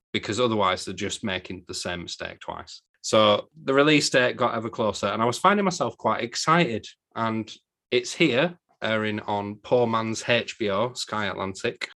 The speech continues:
or Now T V. And there's only two episodes available so far, but I am more than pleased to say I am so glad that this is back.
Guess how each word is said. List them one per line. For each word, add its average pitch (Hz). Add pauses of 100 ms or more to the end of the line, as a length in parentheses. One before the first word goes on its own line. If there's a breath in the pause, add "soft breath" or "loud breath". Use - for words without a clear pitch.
(160)
or 95
Now 95
T 95
V. 95 (160)
And 107
there's 117
only 180
two 180
episodes 170 (100)
available 127
so 127
far, 131 (100)
but 117
I 143 (100)
am 139
more 180
than 196
pleased 131 (220)
to 131
say 110 (320)
I 135
am 104
so 143
glad 85 (240)
that -
this 98
is 104
back. -